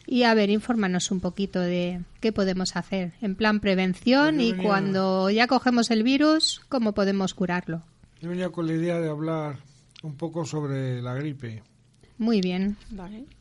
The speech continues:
Speaker 2: Entonces, pues la gripe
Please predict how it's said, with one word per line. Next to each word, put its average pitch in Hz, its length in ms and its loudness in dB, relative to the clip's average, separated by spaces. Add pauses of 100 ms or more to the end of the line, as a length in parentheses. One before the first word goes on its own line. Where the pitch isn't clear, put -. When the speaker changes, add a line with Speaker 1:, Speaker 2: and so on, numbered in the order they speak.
(800)
Speaker 2:
Entonces, 160 840 -6 (1900)
pues 135 160 -8
la 135 160 -4
gripe 170 600 -6